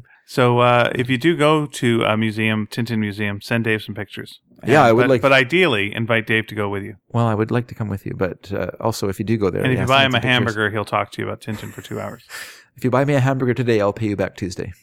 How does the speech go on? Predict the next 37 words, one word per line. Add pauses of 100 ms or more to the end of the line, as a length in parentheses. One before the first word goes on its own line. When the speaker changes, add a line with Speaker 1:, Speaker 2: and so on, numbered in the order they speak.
(140)
Speaker 1:
Sounds, (100)
sounds
about
right. (480)
Uh,
we
love
to
hear
from
you.
We
love
to
talk
to
you.
We'll
figure
out
something
else
we'll
do,
uh,
for
the
last
segment
of
our,
our
show
as
we
progress. (440)
Um,